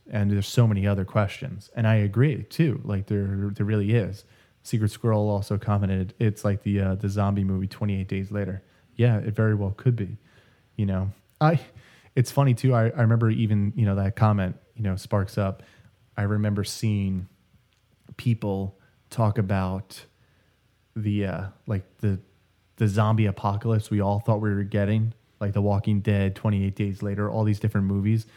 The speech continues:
And what we actually got is just people walking around with, like, masks on and, like, trying to get, you know, toilet paper and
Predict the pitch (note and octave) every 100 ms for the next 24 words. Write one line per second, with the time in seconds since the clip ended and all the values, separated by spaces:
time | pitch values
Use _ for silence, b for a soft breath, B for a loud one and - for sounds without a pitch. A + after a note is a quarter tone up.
0 | B B A2+ G#2 G2 G#2 G2 A2 - G#2
1 | G#2 G#2+ G2+ G2 - - G#2+ F#2+ G2 G2
2 | G2 G2 G2 G2+ G2 F#2 F#2+ F#2+ G2+ -
3 | G#2 G2+ G#2 G2+ G2 F#2 G2+ - G2+ G2
4 | G#2 G2 - A2+ F#2 F#2+ A2 G2+ F#2+ G#2
5 | G2 G#2 F#2+ F2